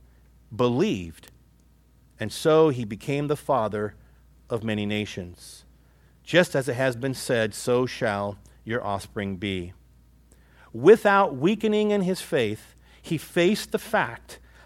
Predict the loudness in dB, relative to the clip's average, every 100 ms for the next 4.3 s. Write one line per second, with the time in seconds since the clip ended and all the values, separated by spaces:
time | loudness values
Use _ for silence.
0 | -2 0 0 0 2 4 4 2 0 0
1 | -2 -6 -2 2 2 0 -4 -2 0 -2
2 | -8 -16 _ _ -12 -8 -6 -4 -2 -2
3 | 0 2 0 -2 -4 -4 -6 -4 -4 -2
4 | -2 -2 -4